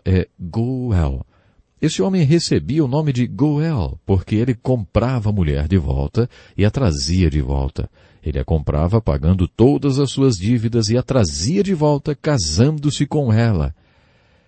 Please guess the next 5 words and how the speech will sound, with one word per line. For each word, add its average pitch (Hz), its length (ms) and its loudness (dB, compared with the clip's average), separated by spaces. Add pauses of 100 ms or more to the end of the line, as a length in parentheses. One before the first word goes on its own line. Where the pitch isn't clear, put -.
(220)
Essa 190 280 0
era 69 240 0
a - 20 -2
resposta 82 840 -2 (540)
interessante 98 880 0